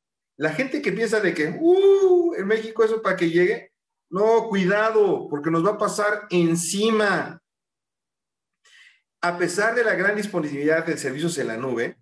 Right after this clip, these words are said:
la mayoría de la gente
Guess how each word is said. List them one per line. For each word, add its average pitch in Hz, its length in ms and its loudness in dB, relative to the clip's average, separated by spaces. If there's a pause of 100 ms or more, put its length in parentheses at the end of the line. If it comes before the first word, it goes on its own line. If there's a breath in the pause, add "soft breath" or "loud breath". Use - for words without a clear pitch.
(580)
la 147 180 0
mayoría 160 540 2
de 170 100 2
la 127 160 -4
gente 127 720 -8